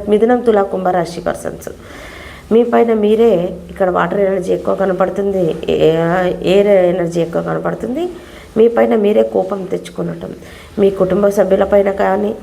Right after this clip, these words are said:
మీరు డీల్ చేసిన వ్యక్తి పట్ల కానీ, మీకు మీద మీకే కోపం వచ్చేసి సడన్గా అన్‌ఎక్స్‌పెక్టెడ్‌గా చేంజ్ అవ్వాలి, జరిగి తీరాలి అని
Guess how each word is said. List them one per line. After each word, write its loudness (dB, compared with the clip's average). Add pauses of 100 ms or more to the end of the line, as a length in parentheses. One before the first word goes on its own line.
మీరు 0
డీల్ -2
చేసిన -2
వ్యక్తి -2
పట్ల -2
కానీ, 0
మీకు 0
మీద 4
మీకే 0
కోపం -2
వచ్చేసి -4 (420)
సడన్గా 4
అన్‌ఎక్స్‌పెక్టెడ్‌గా 0
చేంజ్ 0 (140)
అవ్వాలి, 2
జరిగి 2
తీరాలి 0 (140)
అని 0